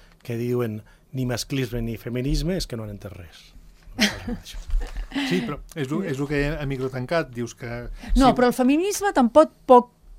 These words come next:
Speaker 3: caure en els errors del masclisme, eh? Que algunes vegades es fan unes patinades que penses, «Ostres, estàs criticant el masclisme i t'has passado cien pueblos». És a dir, que el feminisme no ha de cometre els errors que, em, en el seu moment,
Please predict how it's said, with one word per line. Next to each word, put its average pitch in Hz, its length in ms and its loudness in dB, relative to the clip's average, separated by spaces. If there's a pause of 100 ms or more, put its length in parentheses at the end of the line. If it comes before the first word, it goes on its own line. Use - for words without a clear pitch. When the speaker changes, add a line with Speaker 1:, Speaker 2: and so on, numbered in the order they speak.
Speaker 3:
caure 214 440 6
en 220 140 -2
els 180 160 -2
errors 175 340 0
del 170 140 2
masclisme, 156 760 -8
eh? 269 100 -10 (460)
Que 202 180 2 (680)
algunes 240 380 2
vegades 226 580 0
es - 240 -8
fan 214 160 -6
unes 240 240 -4
patinades 196 600 -10
que 202 100 -6
penses, 170 360 -10
«Ostres, 190 360 -8
estàs 170 260 -12
criticant 202 380 -8
el 196 80 -10
masclisme 202 600 -10 (100)
i 170 720 -10
t'has 175 160 -8
passado 196 260 -12
cien 156 200 -16
pueblos». 202 340 -8 (320)
És 214 100 -4
a 240 60 0
dir, 226 160 -4
que 214 180 0
el 214 140 -2
feminisme 320 540 -2
no 240 180 0
ha 233 80 0
de 226 80 -2
cometre 202 560 -4
els 180 240 -8
errors 175 380 -6
que, 175 420 -6
em, 165 180 -14
en 165 140 -10
el 160 80 -12
seu 202 160 -12
moment, 180 320 -10